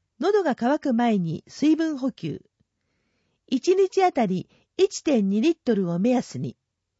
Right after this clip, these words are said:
大量に汗をかいたときは塩分も忘れずに。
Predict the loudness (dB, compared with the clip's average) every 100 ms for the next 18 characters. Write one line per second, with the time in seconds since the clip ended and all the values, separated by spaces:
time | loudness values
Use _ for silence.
0 | _ _ _ _ _ _ -4 0 2 2
1 | 0 0 -2 -2 -2 -2 -2 -2 -4 -8
2 | -6 -6 -8 -10 _ -4 -4 -2 -2 -2
3 | -4 -6 -6 -2 -2 -2 -4 -4